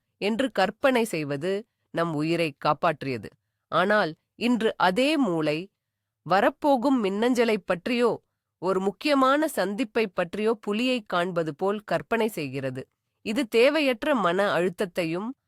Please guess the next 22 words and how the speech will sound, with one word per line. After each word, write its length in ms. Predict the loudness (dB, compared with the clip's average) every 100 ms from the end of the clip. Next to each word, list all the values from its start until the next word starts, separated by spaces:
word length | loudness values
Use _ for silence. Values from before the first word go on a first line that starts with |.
| _
ஆற்றல் 580 | 0 2 2 0 0 0
இழப்பையும் 800 | -2 0 0 0 -2 0 0 0
உருவாக்குகிறது. 720 | 2 0 0 -4 -6 -6 -8 -12 _ _ _ _
இந்த 260 | -6 0 0
வீடியோவின் 680 | 2 0 2 2 2 0 0
நோக்கம் 600 | 0 -2 0 -2 -2 -4 _ -10
இந்த 260 | -4 -4 0
காலாவதியான 840 | 4 4 6 4 2 0 0 0 0
பாதுகாப்பு 640 | 2 2 2 2 2 2 -4
மெக்கானிசமை 800 | -2 -2 0 0 0 0 0
அடையாளம் 560 | -2 0 2 2 2 -2
கண்டு, 360 | -4 -4 -4 -8 _ _ _
அதை 320 | -2 0 2
நவீன 540 | 2 0 2 2 4 4
உலகிற்கு 640 | 2 2 0 -2 -4 -2
ஏற்ற 420 | 0 0 0 2
ஒரு 180 | 2 0 -2
சக்திவாய்ந்த 720 | -4 -4 0 2 2 2 0
மனநிலையாக 880 | 2 2 2 0 2 2 2 2 0
மாற்றுவது 640 | 2 0 -2 -4 -2 -2
எப்படி 380 | -4 -4 -2 -2
என்பதை 520 | -2 -4 -4 -4